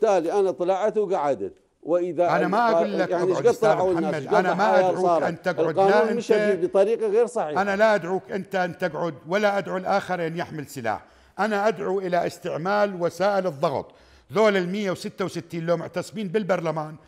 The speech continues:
Speaker 2: لكان أحرجوا البرلمان وقدموا صورة إلى الناس. أنا هذا الذي أقول به.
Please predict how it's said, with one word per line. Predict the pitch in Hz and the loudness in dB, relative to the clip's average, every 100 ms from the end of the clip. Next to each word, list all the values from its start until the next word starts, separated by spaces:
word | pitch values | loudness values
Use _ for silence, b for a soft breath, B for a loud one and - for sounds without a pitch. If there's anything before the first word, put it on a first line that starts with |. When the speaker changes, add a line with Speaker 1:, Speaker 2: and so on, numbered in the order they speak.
| b b | b b
Speaker 2:
لكان | 160 185 208 208 | -4 0 2 0
أحرجوا | 202 208 165 202 175 | 0 -4 -4 -4 -4
البرلمان | 190 170 180 180 180 190 208 214 - _ b b - | -6 -4 -2 -2 -2 0 0 -4 -10 _ b b -6
وقدموا | 175 220 185 156 175 170 | 0 2 2 0 -2 -4
صورة | - 208 226 220 | -6 0 2 2
إلى | 180 | 2
الناس. | 165 143 123 - b b - | 0 -2 -4 -8 b b -2
أنا | 208 208 254 | 2 6 6
هذا | 254 | 6
الذي | 240 220 208 | 6 4 4
أقول | 185 180 151 | 2 0 -4
به. | 127 98 | -6 -12